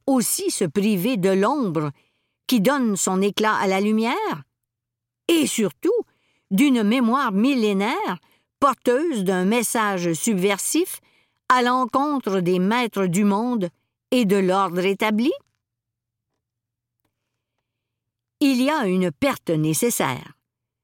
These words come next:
un dépouillement bénéfique, une grâce dans l'abandon de certitude, dans le délestage de scories accumulées avec le temps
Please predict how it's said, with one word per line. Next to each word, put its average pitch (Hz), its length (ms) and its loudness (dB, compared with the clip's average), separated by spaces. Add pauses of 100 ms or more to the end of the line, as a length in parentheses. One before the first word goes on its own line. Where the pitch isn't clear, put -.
(280)
un 269 140 4
dépouillement 240 760 0
bénéfique, 208 760 -2 (840)
une 247 240 4
grâce 196 560 -2
dans 175 220 0
l'abandon 190 680 0
de 185 120 0
certitude, 151 840 -6 (720)
dans 262 160 4
le 262 180 2
délestage 220 920 0
de 170 160 0
scories 226 600 0
accumulées 208 640 0
avec 170 280 -2
le 196 160 0
temps 247 280 -2